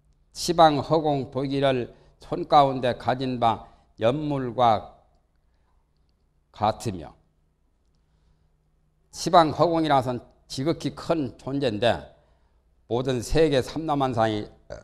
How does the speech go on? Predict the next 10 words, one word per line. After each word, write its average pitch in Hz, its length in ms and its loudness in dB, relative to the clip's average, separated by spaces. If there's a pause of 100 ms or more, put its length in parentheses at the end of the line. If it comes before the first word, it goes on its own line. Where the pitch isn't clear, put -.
(180)
다 107 540 -2
치방 135 380 2
허공 131 380 -2
안에 110 240 0 (300)
있는 110 260 -10
건데 90 400 -8 (100)
그 - 420 -10
치방 151 420 0
허공 135 500 -4 (540)
보기를 117 580 -2